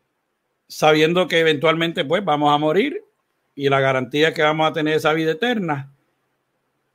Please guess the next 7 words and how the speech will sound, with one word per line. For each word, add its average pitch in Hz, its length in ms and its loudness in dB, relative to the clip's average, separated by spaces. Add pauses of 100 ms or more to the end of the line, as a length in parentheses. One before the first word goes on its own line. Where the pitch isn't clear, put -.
(600)
¿Tendremos 285 500 4
miedo, 208 360 2
Rafi, 135 320 -4
caminando 143 420 -2
por 185 160 -2
ese 170 160 -2
camino? 143 480 -6